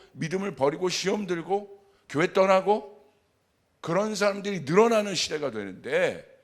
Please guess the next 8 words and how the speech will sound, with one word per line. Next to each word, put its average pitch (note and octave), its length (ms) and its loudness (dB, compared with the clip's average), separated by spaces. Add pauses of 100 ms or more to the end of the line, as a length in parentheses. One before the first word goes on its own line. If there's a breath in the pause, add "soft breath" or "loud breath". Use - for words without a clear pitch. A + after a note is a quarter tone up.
(420)
그때 E3 760 -2 (960)
끝까지 A#3 720 -2
견디는 F#3+ 540 -6
자는 F3+ 280 -4
구원을 D3 360 -4
얻게 G2+ 200 -10
될 F2+ 120 -14
것이다. - 360 -20